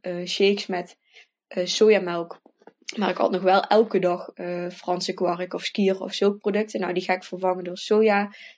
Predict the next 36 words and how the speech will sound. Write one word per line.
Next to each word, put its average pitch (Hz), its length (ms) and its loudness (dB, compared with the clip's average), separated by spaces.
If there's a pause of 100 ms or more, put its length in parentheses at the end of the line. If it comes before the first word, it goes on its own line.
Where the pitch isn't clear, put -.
(120)
eh, 190 520 4
yoghurt 208 400 2
of 202 80 -10
soja, 196 460 0
eh, 185 160 -6
producten. 190 680 -2 (840)
Ehm, 190 480 -6 (120)
minder 214 400 4
eieren 220 340 2
eten 214 240 2
als 208 100 0
het - 80 -8
ergens 196 280 0
doorheen 196 280 2
zit, 185 220 -4
dan 175 220 -8
is 180 160 -2
het 185 100 -10
niet 180 160 -4
erg. 185 320 0
Maar 180 120 -2
in 180 60 -2
ieder 190 160 -2
geval, 175 400 -2
ehm, 175 480 -10 (100)
niet 202 180 0
zo 202 80 -6
snel 185 280 0
meer 185 180 -2
gewoon 185 200 4
een 180 100 -4
gekookt - 440 -4
eitje 185 380 0
of 202 100 -8
zo'n 214 240 0
dingetjes. 220 580 0